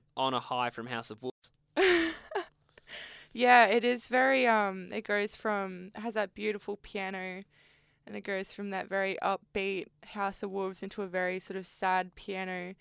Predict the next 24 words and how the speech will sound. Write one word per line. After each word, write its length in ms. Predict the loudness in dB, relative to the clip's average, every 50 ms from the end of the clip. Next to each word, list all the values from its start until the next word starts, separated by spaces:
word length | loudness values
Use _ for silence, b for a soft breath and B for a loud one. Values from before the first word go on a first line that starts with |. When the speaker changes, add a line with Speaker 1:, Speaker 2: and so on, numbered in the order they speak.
| b b b b b
Speaker 2:
melody 640 | -4 -2 0 0 0 0 0 -2 -4 -4 -6 -6 -8
in 120 | -10 -8
Speaker 1:
Yeah. 180 | -4 -2 -2 -2
Speaker 2:
Cancer. 580 | -4 -6 -8 -8 -6 -4 -4 -4 -4 -6 -10 -14 _ _
Speaker 1:
Just 240 | -10 -10 -10 -10 -12 _ _ _ _ _ _ _ _
purely 400 | -14 -8 -6 -6 -6 -6 -6 -8
piano 460 | -8 -8 -8 -8 -6 -6 -8 -8 -10 -12
and 220 | -14 -16 -18 -20 -20 _ _ _ _ -10
vocals. 500 | -8 -8 -8 -8 -12 -20 -20 -20 -20 -20 _ _ _ -18 -14 -10
Speaker 2:
Yeah. 300 | -8 -6 -6 -6 -6 -8 -10 _ _ -20 -20 b b b b b b b b b b b b b b b b b b b b b _ _ _ _ _ -12
Speaker 1:
Okay. 300 | -12 -10 -8 -10 -10 -10 _ _ _ _ _ _ _ _
Moving 280 | -6 -4 -4 -4 -4 -6
on 260 | -6 -6 -6 -8 -10 -14
to 240 | -14 -10 -10 -8 -8
track 340 | -10 -12 -10 -6 -6 -6 -6 -6
nine, 320 | -8 -8 -6 -6 -8 -10 -12 _ _ _ _ -14
Extraordinary 840 | -12 -10 -10 -10 -6 -2 0 0 0 0 -2 -4 -2 -2 -2 -2
Girl 300 | -2 -2 0 0 -2 -2
versus 420 | -2 -2 -2 -2 -2 -4 -8 -10 -6
Mama. 460 | -4 -2 -2 -2 -4 -6 -12 -14 -18 _ _ _ _ _ _ _ _ _ _ _ _ _ _ _ _ _ _ _ _ _ _ _ _ _ _ _ _ _ _ _ _ _ _ _ _ _ _ _ _ _ _ _ _ _ -14 -10
Speaker 2:
Yeah, 560 | -6 -4 -2 0 0 2 2 2 2 0 -2
you 160 | -4 -4 -4
know, 140 | -2 -2 0
my 520 | 0 2 2 2 2 2 0 0 -2 -4